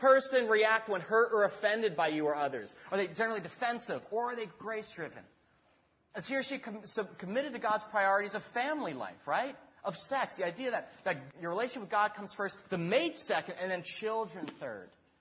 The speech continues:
Do they protect your sexual integrity, or are they always pressuring? And finally, is he or she submissive in spirit? Not just women, but submit to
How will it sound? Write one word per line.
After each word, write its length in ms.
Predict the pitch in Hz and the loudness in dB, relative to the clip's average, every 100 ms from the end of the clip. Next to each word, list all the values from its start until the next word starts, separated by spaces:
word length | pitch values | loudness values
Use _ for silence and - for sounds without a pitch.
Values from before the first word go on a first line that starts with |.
| _ _ _ _ | _ _ _ _
Do 60 | 185 | -6
they 100 | 208 | -6
protect 520 | 208 170 - 254 254 | -6 -10 -4 -4 -4
your 100 | 240 | -12
sexual 460 | - 233 220 226 214 | -6 -6 -6 -8 -10
integrity, 580 | 202 208 208 196 156 | -6 -4 -4 -4 -8
or 160 | 127 156 | -4 -4
are 60 | 160 | -2
they 100 | 165 | -2
always 240 | 202 196 - - | -4 -6 -10 -6
pressuring? 480 | 202 - 160 113 85 - _ _ _ _ _ _ _ _ _ _ - | -4 -4 -8 -12 -14 -20 _ _ _ _ _ _ _ _ _ _ -8
And 180 | 170 165 | -8 -2
finally, 340 | 202 220 208 165 | 0 0 -2 -6
is 100 | - | -6
he 160 | 247 | -8
or 100 | 240 | -8
she 360 | 135 - 104 98 | -8 -10 -12 -14
submissive 720 | 101 - 123 139 185 - 214 170 - | -14 -14 -12 -12 -10 -8 -10 -10 -14
in 180 | 156 165 165 | -14 -12 -14
spirit? 680 | - - - 147 127 101 | -12 -12 -12 -12 -10 -10
Not 280 | 135 202 240 | -8 -8 -8
just 220 | 240 214 - 151 | -10 -10 -12 -14
women, 360 | 185 190 127 85 85 - | -12 -12 -14 -16 -14 -6
but 340 | 143 - - - - | -6 -6 -20 -18 -12
submit 480 | 170 131 165 226 208 - | -12 -10 -10 -10 -12 -14
to 300 | - 202 208 | -10 -8 -8